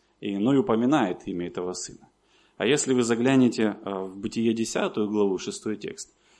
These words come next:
вы увидите, что Ханан не первый сын, э, Хама. То есть он, он третий или четвёртый,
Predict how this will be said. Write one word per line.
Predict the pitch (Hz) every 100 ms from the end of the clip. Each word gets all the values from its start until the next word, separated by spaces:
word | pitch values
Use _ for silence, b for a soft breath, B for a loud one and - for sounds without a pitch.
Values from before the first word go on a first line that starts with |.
| b
вы | 110 113
увидите, | 107 165 165 -
что | 127 - 123 117 - - _ _ _ _ -
Ханан | - 110 120 131 117
не | 120
первый | 127 110 90 90
сын, | - 80 78 - _ _ _ _ _ _ -
э, | 98 92 87
Хама. | - 80 -
То | - _ _ _ _ _ _
есть | - -
он, | 101 113 101 - _ -
он | 98 - -
третий | 151 151 98
или | 92
четвёртый, | 101 - 120 92 - 82